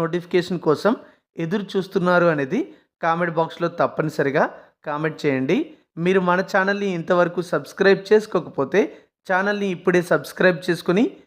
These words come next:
పక్కనే వచ్చే బెల్ ఐకాన్ని తప్పనిసరిగా యాక్టివేట్ చేసుకోండి. నేను చేసే వీడియోస్ మీకు ఉపయోగపడుతున్నాయి అనిపిస్తే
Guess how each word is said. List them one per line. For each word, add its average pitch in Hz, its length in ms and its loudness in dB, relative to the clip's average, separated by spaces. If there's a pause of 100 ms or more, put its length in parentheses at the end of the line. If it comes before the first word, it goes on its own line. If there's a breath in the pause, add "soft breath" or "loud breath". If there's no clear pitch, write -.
(220)
పక్కనే 214 400 0
వచ్చే 196 200 2 (120)
బెల్ 147 220 6
ఐకాన్ని 170 400 -2
తప్పనిసరిగా 156 640 0 (460 loud breath)
యాక్టివేట్ 165 440 -2
చేసుకోండి. 156 480 -2 (360)
నేను 160 220 -6
చేసే 196 260 4 (100)
వీడియోస్ 202 360 -2
మీకు 180 220 -2
ఉపయోగపడుతున్నాయి 175 760 0
అనిపిస్తే 165 420 2